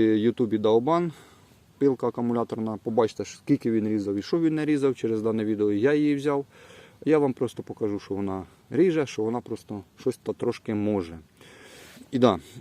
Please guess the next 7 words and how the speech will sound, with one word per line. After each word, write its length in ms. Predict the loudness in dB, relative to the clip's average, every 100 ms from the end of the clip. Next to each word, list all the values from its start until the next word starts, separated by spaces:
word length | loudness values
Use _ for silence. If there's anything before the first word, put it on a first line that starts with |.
| -8
е, 640 | -4 -2 0 0 0 -2 -2
продавець 380 | 4 6 6
сам 180 | 4 0
не 80 | 0
в 40 | 0
курсі, 420 | 0 0 0 0 -6 -20 _ _ _ _ _ _ -8
е, 580 | -6 -4 -4 -4 -6